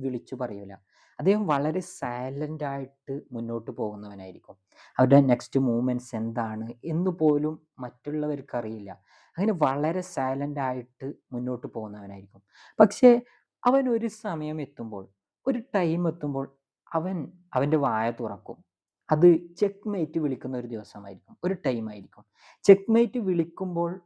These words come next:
മറ്റവൻ പരാജയപ്പെടും. അതുപോലെയാണ് നമ്മുടെ ലൈഫ് നമ്മൾ മുന്നോട്ട് കൊണ്ടുപോകേണ്ടത്.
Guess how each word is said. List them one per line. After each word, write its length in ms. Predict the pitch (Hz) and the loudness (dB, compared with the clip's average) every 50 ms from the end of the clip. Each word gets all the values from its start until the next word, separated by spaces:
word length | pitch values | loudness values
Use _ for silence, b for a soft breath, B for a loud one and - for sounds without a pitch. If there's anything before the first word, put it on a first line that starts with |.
| _ _ _ | _ _ _
മറ്റവൻ 500 | 147 131 127 - _ - 147 143 147 147 - - _ _ | -12 -12 -12 -12 _ -8 -6 -6 -6 -8 -10 -14 _ _
പരാജയപ്പെടും. 800 | - 113 110 110 110 110 110 - 120 113 - _ 104 95 - - _ _ b b b b b b - | -6 -4 -4 -4 -6 -6 -8 -8 -10 -10 -10 _ -14 -16 -16 -18 _ _ b b b b b b 4
അതുപോലെയാണ് 720 | 196 202 240 240 226 240 226 214 196 175 165 156 151 156 170 - | 4 4 4 2 2 2 0 0 -2 -4 -6 -6 -8 -10 -12 -12
നമ്മുടെ 320 | 151 147 156 160 147 175 | -12 -12 -12 -10 -8 -8
ലൈഫ് 520 | 170 151 135 127 120 117 - _ _ - 135 143 - 135 | -8 -6 -8 -8 -8 -10 -14 _ _ -12 -12 -12 -12 -12
നമ്മൾ 200 | 131 120 120 123 127 | -12 -8 -6 -6 -6
മുന്നോട്ട് 460 | 127 113 107 107 107 107 104 - 104 | -6 -6 -8 -8 -8 -10 -10 -12 -14
കൊണ്ടുപോകേണ്ടത്. 760 | 101 113 101 95 98 98 98 92 95 98 95 95 92 - - | -16 -16 -16 -18 -16 -14 -12 -12 -12 -12 -14 -16 -18 -18 -18